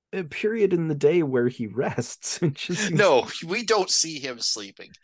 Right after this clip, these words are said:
Speaker 1: There,
Speaker 2: He
Speaker 1: there is
Speaker 2: mentions at one point, is like, "I'll sleep outside." And the guy's like, "No, you won't."
Speaker 1: Yeah, 'cause there's a point where we see him,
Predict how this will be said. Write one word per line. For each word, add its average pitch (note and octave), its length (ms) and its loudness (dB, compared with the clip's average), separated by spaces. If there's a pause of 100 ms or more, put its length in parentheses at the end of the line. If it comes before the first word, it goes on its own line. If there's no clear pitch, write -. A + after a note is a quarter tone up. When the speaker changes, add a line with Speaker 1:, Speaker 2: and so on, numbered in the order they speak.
(140)
Speaker 1:
There, G#3+ 120 6
Speaker 2:
He G#3+ 100 -6
Speaker 1:
there A#3 120 8
is C4 80 -2
Speaker 2:
mentions F#3 400 0
at D3 100 0
one C3 220 -2
point, A#2 260 -2
is A#2 120 -10
like, A2+ 160 -4 (120)
"I'll F#3 120 -2
sleep G#3 320 0
outside." D#3+ 480 2
And A#2+ 100 -16
the A#2 60 -14
guy's A2+ 220 -6
like, G2+ 180 -10
"No, G#2 80 -12
you F#2+ 180 -12
won't." D#2 260 -12 (380)
Speaker 1:
Yeah, G3+ 240 0
'cause G3+ 220 -4
there's G#3 220 4
a G3+ 40 0
point A3+ 300 2
where F#3 160 4
we F3+ 180 0
see A3 240 -2
him, E3 320 -2